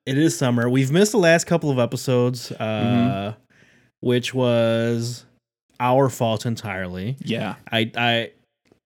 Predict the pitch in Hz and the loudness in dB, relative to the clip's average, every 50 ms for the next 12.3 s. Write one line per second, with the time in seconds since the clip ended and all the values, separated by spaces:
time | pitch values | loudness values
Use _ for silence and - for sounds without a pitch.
0 | _ _ - - 139 131 123 120 147 151 160 160 170 - - 139 135 131 147 - | _ _ -4 0 0 0 2 2 2 2 2 2 0 -2 -4 -2 -2 -2 0 0
1 | 135 139 156 151 143 170 165 156 135 165 165 160 139 - - 151 151 156 147 147 | 2 2 2 4 4 4 2 4 4 6 6 6 4 4 4 2 4 4 4 4
2 | 143 139 139 139 - 147 143 139 139 139 139 - 147 143 147 139 - - 135 135 | 2 2 0 -2 -2 0 2 2 2 0 0 -2 0 0 0 0 -2 -4 -2 0
3 | 135 131 127 127 127 123 120 117 120 131 123 - 135 123 113 120 120 123 117 123 | 0 2 2 2 2 0 0 0 -2 -2 -2 -2 -4 -4 -2 -2 -2 -2 -2 -2
4 | 117 113 110 - - - - - 110 113 110 110 110 123 127 131 131 120 131 117 | -2 -2 -4 -6 -10 -10 -4 0 2 4 4 4 2 2 2 0 0 0 0 -2
5 | 131 123 117 127 120 113 107 101 107 107 - - - - - - - - 113 117 | 0 0 0 0 0 0 0 0 -2 -2 -4 -8 -16 -20 -20 -10 -4 -2 0 0
6 | - 117 113 113 113 113 107 107 107 113 117 120 117 - 135 131 123 - 135 135 | 0 0 0 -2 -2 -2 -4 -2 0 0 0 0 0 0 0 0 0 2 2 0
7 | 120 110 139 165 202 226 208 - - - 170 151 131 127 151 - - - 135 120 | 0 2 4 4 4 4 4 0 2 4 6 8 8 6 4 2 0 2 2 2
8 | 117 113 120 110 110 113 - - - 117 131 151 165 170 175 190 180 180 160 147 | 2 2 0 -2 -4 -6 -8 -4 0 2 4 6 8 8 8 10 10 8 8 8
9 | 143 139 - - 135 131 131 131 - - - - 131 123 120 120 117 117 117 117 | 6 4 4 4 4 4 4 4 0 -4 -8 -4 -2 -2 0 0 0 0 0 -2
10 | 113 113 110 110 113 117 - - - - - _ - 131 127 120 127 131 139 135 | -2 -2 -2 -2 -4 -6 -8 -16 -20 -20 -20 _ -6 -6 -4 -2 0 -2 0 4
11 | - 135 127 - - 131 117 - - 120 117 120 117 113 104 101 101 98 98 95 | 6 6 6 6 6 4 4 4 4 4 4 4 4 4 4 4 4 2 2 0
12 | 95 - 117 117 120 | -2 -4 -8 -12 -12